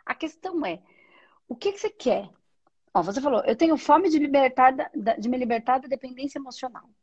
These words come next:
Mas você, o que que você tem, o que que você quer? Presta atenção, Ionara. "Ah, eu quero uma pessoa pra eu poder contar pra sempre." Que pra sempre?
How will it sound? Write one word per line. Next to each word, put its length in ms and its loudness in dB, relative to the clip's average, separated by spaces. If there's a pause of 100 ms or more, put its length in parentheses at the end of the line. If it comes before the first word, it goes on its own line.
(500)
Mas 220 8
você, 320 2
o 100 0
que 140 2
que 140 -6
você 240 0
tem, 160 2
o 80 -2
que 160 2
que 100 2
você 240 2
quer? 380 -4 (1400)
Presta 300 0
atenção, 500 -2
Ionara. 400 -8 (1900)
"Ah, 180 6
eu 220 6
quero 280 2
uma 160 2
pessoa 300 2
pra 120 0
eu 40 2
poder 260 0
contar 340 -2
pra 160 0
sempre." 640 -8 (180)
Que 120 2
pra 200 0
sempre? 640 -6